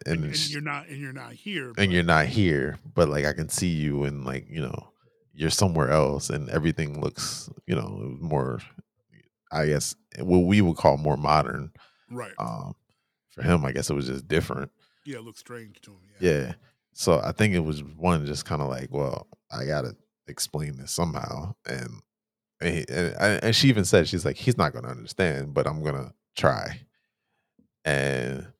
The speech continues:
Speaker 1: so I think that was one, and then I think number two, I think she assumed, <clears throat> like, probably all of us did, that, like I said before, that he was,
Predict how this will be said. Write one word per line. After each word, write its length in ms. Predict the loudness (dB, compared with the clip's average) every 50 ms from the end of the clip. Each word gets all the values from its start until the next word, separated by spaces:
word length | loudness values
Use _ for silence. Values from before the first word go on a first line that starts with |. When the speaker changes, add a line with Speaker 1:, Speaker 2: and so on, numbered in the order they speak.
| _ _ _ _ _ _ _ _ _ -4
Speaker 1:
so 120 | 2 2 2
I 60 | 2
think 180 | 2 0 2 4
that 140 | 4 4
was 140 | 4 2 -2
one, 440 | -2 0 0 0 0 -2 -4 -6 -10 -12 -10 -6
and 140 | -4 -2 0
then 100 | 0 0
I 60 | 0
think 240 | 0 0 -2 -2 -2
number 240 | -6 -6 -6 -6 -8
two, 560 | -4 2 4 6 6 6 6 4 2 0 -4 -10 _ _ _ _ _ _ _ _ _ _ -14
I 60 | -12
think 340 | -6 -2 0 0 0 0 -2
she 340 | -2 -2 -2 0 0 2 2
assumed, 760 | 2 0 -2 -2 -2 0 0 0 0 -2 -4 -6 -8 -12 -14 -20 _ _ _ _ _ _ _ _ _ _ -6
<clears throat> 220 | -6 -4 -4 -4 -2
like, 360 | 2 6 6 6 6 4 -2 -14 _ _ _ _ _ _ _ _ _ _ _ _ _
probably 360 | -2 2 2 2 2 2 2 4
all 180 | 4 4 4
of 100 | 2 0
us 160 | -4 -6 -8
did, 340 | -6 -4 -4 -2 -2 -4 -6 _ _ _ _ _ _ _ _ _ _ _
that, 420 | -6 -4 -2 -2 -2 -4 -6 -8 -12 _ _ _ _ _ _ _ _ _ _ _ _ _ _ _ _ _ _ _ _ -8
like 140 | -6 -4 -2
I 60 | -2
said 240 | -2 -2 -2 -2 -2 -4 -6 -8
before, 520 | -10 -14 -6 0 2 4 4 4 2 -2 -4 -10 -10
that 380 | -8 -6 -6 -6 -6 -8 -10 -12
he 220 | -8 -2 0 0 0
was, 520 | 2 0 -2 -2 -4 -6 -8 -10 -10 -12